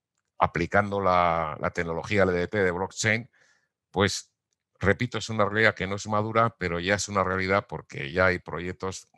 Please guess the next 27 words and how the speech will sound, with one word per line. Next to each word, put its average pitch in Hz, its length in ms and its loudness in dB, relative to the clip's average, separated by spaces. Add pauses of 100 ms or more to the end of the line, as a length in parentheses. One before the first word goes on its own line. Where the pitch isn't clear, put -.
(100)
que, 55 380 -10
que - 80 -14
están 82 280 -8
tomando, 80 360 -8
digamos, 76 420 -10
cuerpo. - 280 -18 (760)
Bueno, 127 200 6
Bilbao 117 300 2
siempre 120 340 0
ha 113 60 4
sido, 104 680 -2
digamos, 92 720 -4
eh, 80 600 -12 (460)
muy 107 160 2
importante 101 520 2
financieramente 87 800 -2
hablando. 95 380 2
Pues - 180 -10
aquí, - 240 -12
como 80 180 -6
todo 85 120 -8
el 87 60 -6
mundo 90 180 -4
sabe, 87 420 0
nacieron 82 480 -6
varios 82 340 -8
bancos, 98 520 -2